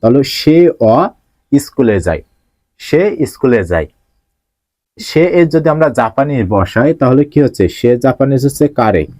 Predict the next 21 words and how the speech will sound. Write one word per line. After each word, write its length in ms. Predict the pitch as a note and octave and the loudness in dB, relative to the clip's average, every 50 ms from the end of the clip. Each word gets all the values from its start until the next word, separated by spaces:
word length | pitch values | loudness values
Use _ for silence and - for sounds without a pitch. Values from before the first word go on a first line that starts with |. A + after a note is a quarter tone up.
| _ _ _ _ _ _ _ _ _ _ | _ _ _ _ _ _ _ _ _ _
কারে 360 | - A#2+ A#2+ C3 D3 E3+ F3 D3 | -2 -2 0 2 2 2 2 2
অ 300 | A2+ C3 B2+ C3+ F3+ - - _ _ _ _ _ _ _ _ - C#3+ C#3 | 2 2 2 0 0 -2 -4 _ _ _ _ _ _ _ _ -4 -4 -4
স্কুলে 380 | - - - C#3 C3 A#2+ A2 F#2+ | -4 -4 -2 0 2 2 0 0
যায়, 200 | F2 F2+ D#2+ D#2 - _ _ _ _ _ | -2 -4 -4 -6 -8 _ _ _ _ _
সে 360 | - - - C#3+ F3 G3+ A#3 - - B2 | -8 -2 0 0 0 0 -2 -6 -8 -8
স্কুলে 400 | - - - - A#2 G#2 F#2+ F2 | -8 -6 -4 -2 0 0 0 0
যায়। 200 | - F2+ E2 E2 - _ _ _ _ _ _ _ | 0 -2 -4 -6 -8 _ _ _ _ _ _ _
এটাই 260 | - C#3 - E3+ E3+ E3+ | -2 -2 0 0 0 0
মূলত 320 | E3+ E3+ E3+ F3 E3+ G3 | 2 2 2 2 2 0
সাবজেক্ট 680 | A3+ A#3 - - A#2 G#2+ G#2 G2+ C3+ F3+ F#3 - _ C3+ | 0 -2 -2 -2 -4 -4 -2 0 0 0 -2 -4 _ -6
মার্কার 400 | B2+ A#2 G#2+ A2 - - F3 A#3 - _ _ _ | -4 -2 -2 -2 -2 -2 -2 -4 -4 _ _ _
পার্টিকেল, 440 | - A#2 G2+ - G2 F2+ - F2 D#2+ - _ _ _ _ _ _ - | -4 -4 -4 -4 -4 -4 -2 -2 -4 -4 _ _ _ _ _ _ -6
অর্থাৎ 320 | - B2+ - - E3+ E3+ E3+ E3+ _ | -6 -6 -4 -2 -2 -4 -4 -4 _
প্রত্যেক 440 | - D3+ E3 E3 _ - G#3 G#3 - | -2 -2 -2 0 _ -2 -2 -2 -2
সাবজেক্টের 580 | - - C#3 B2+ B2 A#2 A#2 A2+ - G#2+ F#2+ F2 | -2 -2 -2 -2 -2 -2 -2 0 0 0 0 -2
পর 360 | - - G2+ G#2+ C3 E3+ G3+ - _ _ _ _ _ _ - G#2 | 0 0 2 2 2 2 0 -4 _ _ _ _ _ _ -12 -6
জাপানিজে 600 | F#2+ - A2 A2 - - C#3 C#3+ D3+ D3 D3+ G3+ F#3+ | -2 -2 -2 -2 -2 -4 -4 -2 -2 -2 0 -2 0
অ 200 | - A2+ A2 G2 | 0 -2 -2 -2
পার্টিকেল 380 | - G#2 G2 F#2+ F2+ F2+ F2 D#2+ | -2 -2 -2 -2 0 0 0 0
বসে। 320 | E2 D#2+ - - F#2 E2+ E2+ - _ _ _ - - _ _ _ _ _ | -2 -2 -4 -4 -6 -6 -6 -8 _ _ _ -20 -20 _ _ _ _ _
তাহলে 260 | - D3+ C3+ D#3+ E3+ | -2 -2 0 0 0